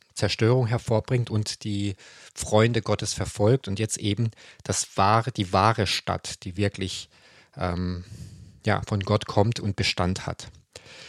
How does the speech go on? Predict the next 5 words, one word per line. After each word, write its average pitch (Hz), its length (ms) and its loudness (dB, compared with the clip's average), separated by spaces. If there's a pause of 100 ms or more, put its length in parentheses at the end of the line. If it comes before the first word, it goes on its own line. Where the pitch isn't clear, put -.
(320)
Dann, 139 340 4 (440)
darüber 113 380 4
habe 110 140 4
ich - 300 -8 (320)
gesprochen, 110 640 0